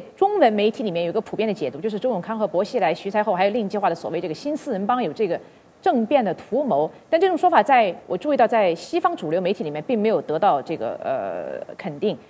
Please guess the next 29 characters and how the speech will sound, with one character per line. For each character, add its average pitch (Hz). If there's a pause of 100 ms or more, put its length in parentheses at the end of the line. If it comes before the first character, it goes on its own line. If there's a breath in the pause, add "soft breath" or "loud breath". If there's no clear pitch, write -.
(140)
那 302
么 285
你 170
觉 262
得 330
这 311
个 226
说 262
法 220
有 139
没 170
有 180
什 170
么 151 (220)
足 165
够 185
的 165
证 208
据？ 156
你 143
觉 175
得 233 (260)
有 180
没 226
有 202
什 160
么 156
外 202
界 160